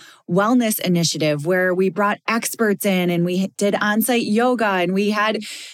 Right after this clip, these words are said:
different taste tests with fresh ingredients. And we even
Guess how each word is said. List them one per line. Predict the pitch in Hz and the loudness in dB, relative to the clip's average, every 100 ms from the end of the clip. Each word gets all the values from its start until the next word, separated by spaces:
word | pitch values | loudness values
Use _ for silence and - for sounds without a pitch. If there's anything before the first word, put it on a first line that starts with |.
| _ | _
different | - 254 269 - | 0 2 0 -2
taste | - 269 294 - | 0 0 0 -2
tests | 240 208 190 | 0 0 0
with | 202 208 190 - - - - _ | 0 0 0 -8 -20 -20 -20 _
fresh | - - - 254 262 254 - | -20 -8 0 2 2 0 2
ingredients. | 233 226 214 262 269 240 202 170 156 - - | 2 4 2 2 2 2 2 0 0 -4 -2
And | 208 208 208 202 202 - | 0 2 2 2 0 -2
we | 196 226 226 226 226 226 - - | 0 0 0 0 2 2 0 0
even | 247 262 302 294 | 0 2 0 -2